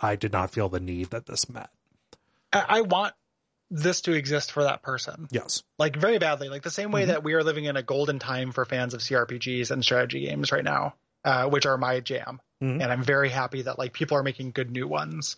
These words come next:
Speaker 1: Mm-hmm.
Speaker 2: Um, I want this to exist. And I'm glad we did it because, uh, for the reason you said, and also just we haven't done
Speaker 1: Mm-hmm.
Speaker 2: a traditional three D platformer.
Speaker 1: Right.
Speaker 2: Um, you know, there's no, there's no never. I can see if we ever go back doing games at live shows, like doing Mario sixty-four,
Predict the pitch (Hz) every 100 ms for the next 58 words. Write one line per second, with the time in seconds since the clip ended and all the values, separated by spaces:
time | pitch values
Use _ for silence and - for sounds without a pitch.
0 | - 127 139 185 - - 135 127 139 170
1 | 156 160 151 147 147 127 123 131 120 151
2 | 147 196 226 196 185 180 143 147 123 -
3 | - 143 135 131 - 151 170 160 156 151
4 | 151 139 131 127 139 131 - 120 117 123
5 | 131 131 135 135 - 139 143 170 _ _
6 | _ 139 131 131 131 - 139 139 139 -
7 | 143 135 139 135 160 156 170 156 - 113
8 | 107 - 151 139 131 135 139 - _ _
9 | _ _ _ 160 160 156 208 175 160 208
10 | 190 143 143 165 160 147 170 156 - 156
11 | 151 151 147 - 147 139 135 143 135 -
12 | 135 127 131 131 131 120 127 131 151 147
13 | 143 127 127 131 127 127 135 127 127 123
14 | 123 127 120 131 135